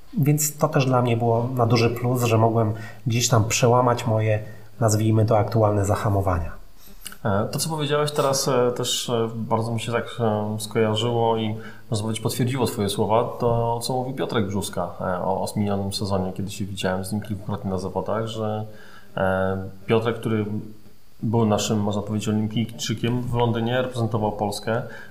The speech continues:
Speaker 2: e, był w tamtym czasie, e, ekspertem, to jest dwa tysiące dwunasty rok, był ekspertem i specjalistą od cross country,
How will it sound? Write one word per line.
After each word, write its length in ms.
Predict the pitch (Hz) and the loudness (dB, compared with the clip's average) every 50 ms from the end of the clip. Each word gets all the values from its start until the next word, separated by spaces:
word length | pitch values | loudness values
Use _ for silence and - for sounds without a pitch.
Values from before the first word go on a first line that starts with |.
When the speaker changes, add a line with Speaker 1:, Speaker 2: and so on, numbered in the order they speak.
| - | -4
Speaker 2:
e, 220 | - 101 98 98 98 | -2 0 0 0 0
był 140 | 95 113 | 2 0
w 60 | 110 - | 0 2
tamtym 280 | 113 104 - - 107 - - - - | 0 0 0 -2 -4 -6 -8 -10 -4
czasie, 320 | - 107 98 - - 113 | -2 -2 -2 0 0 0
e, 480 | 104 101 101 101 - - - 98 95 - | 0 2 0 0 -2 0 0 0 0 0
ekspertem, 500 | - - - - - 110 95 - - 90 | -2 -4 -4 -2 0 0 0 0 -2 -4
to 100 | - 92 | -4 -6
jest 100 | 92 - | -6 -2
dwa 100 | - 95 | -2 0
tysiące 300 | - - 120 98 - 104 | 0 2 -2 0 -2 -2
dwunasty 440 | 92 98 104 98 95 90 - - 95 | -2 0 2 2 2 2 0 0 2
rok, 200 | 90 90 90 - | 2 2 2 2
był 160 | 98 95 95 | 0 -2 -4
ekspertem 580 | 92 - - - 101 95 - - 95 92 92 | -4 -6 -4 -4 -4 -4 -2 -2 -2 -2 -2
i 40 | 95 | -4
specjalistą 480 | - - 110 107 113 107 104 - - 104 | -4 -4 -4 -2 -2 -2 -2 -2 -2 -4
od 160 | 101 - - | -4 -4 -4
cross 120 | 113 107 | -6 -6
country, 420 | - - 101 90 - 107 123 143 | -2 -2 -2 0 0 0 0 -2